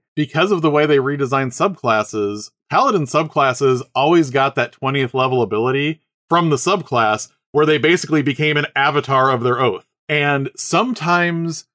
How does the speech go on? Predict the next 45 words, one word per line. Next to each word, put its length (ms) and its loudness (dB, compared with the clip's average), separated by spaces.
the 100 4
abilities 520 4
weren't 280 -2
mechanically 640 -2
that 300 0
awesome, 540 -2
but 160 2
just 220 2
the 100 2
way 180 4
they 140 4
kind 240 -2
of 100 -2
described 560 0
it 120 0
as, 420 0
"You 120 2
are 140 4
now 220 2
the 140 0
embodiment 640 2
of 100 -4
someone 460 0
that 160 2
is 220 0
defending 440 -2
your 200 0
oath," 340 2
was 200 2
a 100 4
really 320 4
neat 260 -2
story 360 2
beat, 420 -2
and 100 -2
that's 140 -2
gone 320 2
now 240 -4
because 320 -2
you 60 -6
get 120 0
it 100 0
at 100 -10
fourteenth 340 -6
level. 300 -4